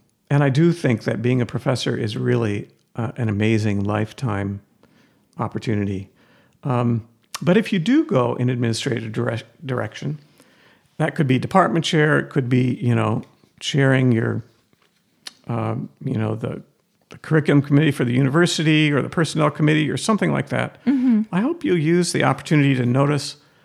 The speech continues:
Speaker 1: all of the people who share your commitment to higher ed and,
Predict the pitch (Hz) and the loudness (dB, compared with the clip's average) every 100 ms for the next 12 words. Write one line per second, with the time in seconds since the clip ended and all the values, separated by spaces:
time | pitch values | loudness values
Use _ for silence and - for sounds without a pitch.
0 | _ _ 143 151 190 202 - 151 123 123 | _ _ -2 2 2 0 0 -2 -2 -6
1 | - 151 127 104 120 131 - 139 131 127 | -6 -6 -4 -6 -4 -6 0 2 4 2
2 | 127 143 113 - 110 120 117 113 113 104 | 0 0 0 0 -6 -4 -2 -2 -2 -4
3 | 98 - _ _ _ _ _ _ - 139 | -6 -10 _ _ _ _ _ _ -4 0
4 | 127 123 120 | 2 2 0